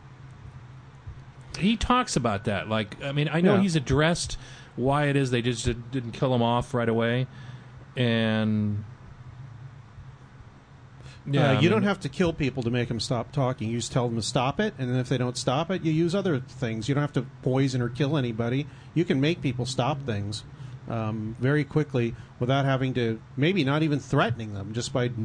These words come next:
Speaker 2: directing their attention to them. Killing people is, and threatening them is very messy.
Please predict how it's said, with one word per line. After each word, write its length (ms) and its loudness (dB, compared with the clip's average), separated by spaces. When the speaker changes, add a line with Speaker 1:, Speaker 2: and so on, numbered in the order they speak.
Speaker 2:
directing 400 0
their 100 0
attention 380 -2
to 80 0
them. 100 -10
Killing 280 2
people 340 0
is, 100 0
and 300 0
threatening 340 2
them 100 2
is 80 0
very 180 2
messy. 520 -2